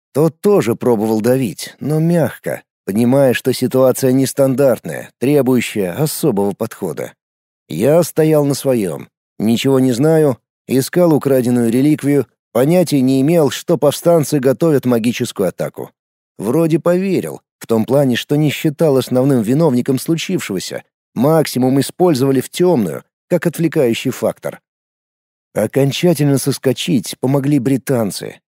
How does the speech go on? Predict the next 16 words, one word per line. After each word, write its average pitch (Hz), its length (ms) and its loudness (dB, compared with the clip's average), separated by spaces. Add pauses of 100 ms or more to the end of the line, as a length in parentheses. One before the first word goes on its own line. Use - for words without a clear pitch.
(140)
чья 117 280 -2
роль 147 220 4
в 113 80 0
устроенной 135 500 2
заварушке 117 580 0
стала 160 400 0
понятна 156 560 0
абсолютно 151 640 -2
всем. 73 460 -8 (220)
Слишком 185 520 0
уж 165 140 0
с - 40 -6
необычными 170 760 2
они 143 360 2
выступали 165 720 2
инициативами 156 880 0